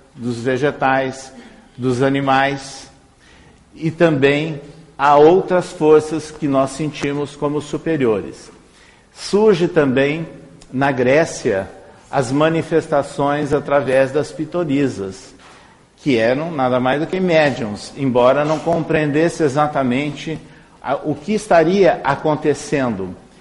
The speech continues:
mas há um fato ímpar. Quando na região ali que nós conhecemos hoje como Oriente Médio, lá nos albores, né, da civilização deles, o patriarca Abraão,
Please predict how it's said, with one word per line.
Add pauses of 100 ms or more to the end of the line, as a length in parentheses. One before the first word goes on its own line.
(520)
mas
há
um
fato
ímpar. (1160)
Quando
na
região (600)
ali
que
nós
conhecemos
hoje
como
Oriente
Médio, (580)
lá
nos
albores,
né,
da
civilização
deles,
o
patriarca
Abraão,